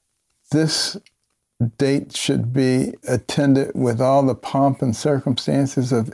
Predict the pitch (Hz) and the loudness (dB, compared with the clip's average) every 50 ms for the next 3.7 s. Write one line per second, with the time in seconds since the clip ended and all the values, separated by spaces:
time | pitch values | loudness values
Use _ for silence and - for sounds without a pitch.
0 | - - 147 156 151 143 135 139 135 127 123 123 123 120 113 _ _ - - - | -4 0 2 2 2 2 2 0 0 0 0 0 0 -2 -6 _ _ -20 -20 -20
1 | _ _ _ _ _ - 120 - 101 120 123 120 113 107 113 113 113 107 107 90 | _ _ _ _ _ -2 0 2 2 2 4 4 4 2 2 2 2 0 -2 -6
2 | - _ _ _ _ _ _ _ _ _ _ _ _ _ _ _ - - 135 127 | -10 _ _ _ _ _ _ _ _ _ _ _ _ _ _ _ -4 -2 0 2
3 | 127 127 127 127 123 113 131 127 123 123 120 120 120 - | 2 4 4 4 4 4 4 2 4 2 2 0 0 -4